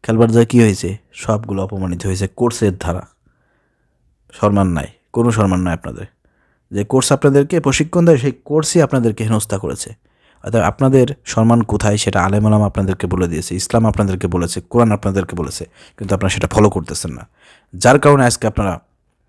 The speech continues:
যত খোলামেলা চলতেছেন, যত বেহায়াপনা, নির্লজ্জতা করতেছেন,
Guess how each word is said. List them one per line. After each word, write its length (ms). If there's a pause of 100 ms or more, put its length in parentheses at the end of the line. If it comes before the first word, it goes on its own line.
(240)
যত 160
খোলামেলা 420
চলতেছেন, 480 (580)
যত 200
বেহায়াপনা, 520
নির্লজ্জতা 480
করতেছেন, 440